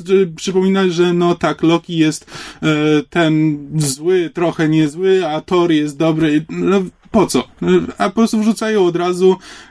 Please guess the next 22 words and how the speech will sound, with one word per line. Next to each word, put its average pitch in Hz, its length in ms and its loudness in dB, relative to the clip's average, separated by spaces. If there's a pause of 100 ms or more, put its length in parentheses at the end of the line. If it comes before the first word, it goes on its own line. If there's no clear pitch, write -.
(240)
jak 170 220 2
ktoś 175 240 0
nie 170 120 2
zna, 175 160 2
no 170 100 0
to 165 120 -2
jego 160 240 2
problem, 165 380 0
a 160 60 0
i 156 60 0
tak 160 200 -2
prawdopodobnie 151 520 0
wszyscy, - 280 -4
którzy 143 220 0
idą 143 140 2
na 139 120 0
ten 139 160 -2
film, 147 220 0
to 143 120 -6
wiedzą, 135 340 2
co 135 140 -2
się 135 180 0